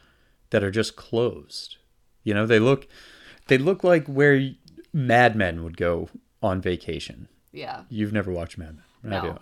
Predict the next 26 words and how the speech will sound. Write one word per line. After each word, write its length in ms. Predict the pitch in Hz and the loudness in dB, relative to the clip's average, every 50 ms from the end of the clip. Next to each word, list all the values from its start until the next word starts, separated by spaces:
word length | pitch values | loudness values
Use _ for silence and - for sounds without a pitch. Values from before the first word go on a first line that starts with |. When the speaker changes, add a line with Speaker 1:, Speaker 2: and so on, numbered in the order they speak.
| 110 110 | -2 -2
Speaker 1:
Okay, 180 | 95 - - - | -2 -2 -4 0
but 160 | - 120 104 107 | 2 2 2 2
it 40 | |
was, 80 | 131 127 | 2 4
like, 160 | 127 117 110 | 4 4 4
nineteen 440 | 120 135 160 180 165 - 170 160 147 | 4 2 0 0 0 -2 -4 -4 -4
fifties, 460 | 135 - 147 135 - - 131 123 - | -2 -2 -2 -2 -2 -2 -8 -8 -6
sixties, 720 | - - 123 113 - - - 110 107 107 104 - - - - _ _ _ _ _ _ - - - - - _ _ _ | -4 -4 -4 -4 -4 -4 -2 0 0 0 -2 -6 -12 -14 -16 _ _ _ _ _ _ -20 -20 -20 -20 -20 _ _ _
seventies, 1040 | - - - - 127 117 120 110 113 110 107 110 107 107 107 104 98 - - - _ _ _ _ _ _ _ _ _ _ _ _ _ _ _ _ _ _ _ _ _ _ _ _ | -12 -10 -6 -2 0 0 0 0 0 0 0 2 2 2 0 -2 -4 -8 -12 -16 _ _ _ _ _ _ _ _ _ _ _ _ _ _ _ _ _ _ _ _ _ _ _ _
and 140 | - 127 110 | -8 -4 -4
it's 220 | 107 98 - - - | -4 -4 -6 -8 -6
just 340 | - 156 135 110 - - - - | -4 -4 -4 -4 -6 -10 -8 -6
all 240 | - 117 117 104 - | -2 -2 -2 -2 -2
falling 400 | - - - 104 101 92 87 82 | -4 -4 -4 -2 -2 -4 -6 -10
apart. 400 | 78 - - - 131 156 - _ _ _ _ _ _ _ _ _ _ _ _ _ _ _ - | -14 -14 -8 -6 -6 -6 -8 _ _ _ _ _ _ _ _ _ _ _ _ _ _ _ -8
It's 300 | 113 104 - - - - _ _ _ _ _ _ _ _ _ _ _ _ | -8 -8 -8 -8 -16 -16 _ _ _ _ _ _ _ _ _ _ _ _
super 480 | - - - - 135 180 226 214 160 117 | -8 -4 -2 2 6 6 6 6 4 0
depressing. 460 | 98 - 123 135 165 185 - - - _ - _ _ _ _ _ _ _ _ _ _ _ _ _ _ _ _ | 0 0 2 2 2 2 0 -4 -16 _ -20 _ _ _ _ _ _ _ _ _ _ _ _ _ _ _ _
Speaker 2:
Yeah. 160 | _ 156 160 | _ -8 0
Speaker 1:
'Cause 140 | - 139 143 | 0 2 2
it's 100 | 147 139 | 2 -2
still 200 | - - 208 240 | -2 -2 -2 -2
so 180 | 233 - 131 92 | -2 -2 -2 -2
beautiful 480 | 87 78 82 131 196 208 - 98 85 | -2 -4 -4 -4 -4 -4 -8 -10 -10
up 120 | 92 87 - | -10 -10 -10
here. 360 | - 95 98 107 120 131 156 | -8 -6 -6 -6 -6 -8 -12